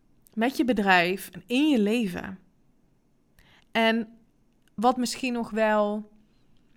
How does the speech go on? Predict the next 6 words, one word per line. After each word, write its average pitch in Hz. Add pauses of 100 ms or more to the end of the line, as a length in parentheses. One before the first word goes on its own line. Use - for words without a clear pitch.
(220)
belangrijker 208
is, 196
nee, 202
niet 240
misschien, 190
wat 208